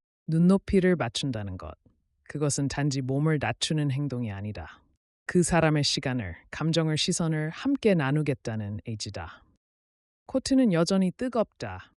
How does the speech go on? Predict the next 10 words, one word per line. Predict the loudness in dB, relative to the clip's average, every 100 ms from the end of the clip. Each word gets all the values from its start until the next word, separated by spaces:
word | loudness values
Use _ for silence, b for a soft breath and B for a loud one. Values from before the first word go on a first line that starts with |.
| _ _ _
하지만 | -2 2 0 -2 -8
그 | -2 2
안에서 | 2 2
피어난 | -2 0 2 4 2
교육의 | 0 0 0 0
온도는 | -2 -4 -4 -4 -6 -8 -12 _ _
그 | -8
어떤 | -4 0 0
땀보다 | 2 -2 -2 -4 -4 -4
따뜻했다. | -6 -6 -6 -8 -10 -14 -14 -20